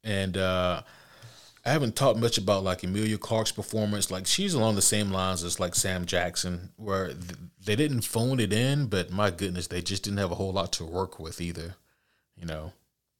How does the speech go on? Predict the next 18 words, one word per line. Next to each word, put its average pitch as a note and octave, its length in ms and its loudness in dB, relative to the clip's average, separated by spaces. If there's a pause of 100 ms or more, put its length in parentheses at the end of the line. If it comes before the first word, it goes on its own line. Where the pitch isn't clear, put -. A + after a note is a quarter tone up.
(1300)
Uh, F2+ 540 4 (180)
I G2+ 100 -2
do D#3 140 2
think F3 200 2
that, G2 320 4
uh, F#2+ 580 4
Ben A#2 640 0
Mendelsohn G2+ 640 2
as F2 220 0
Talos, F2+ 680 0
again, F2+ 380 0
I, F2+ 160 0
I - 20 0
think B2 220 0
that, G#2 260 2
uh, F#2+ 200 2
he B2+ 100 0
did, D3 180 6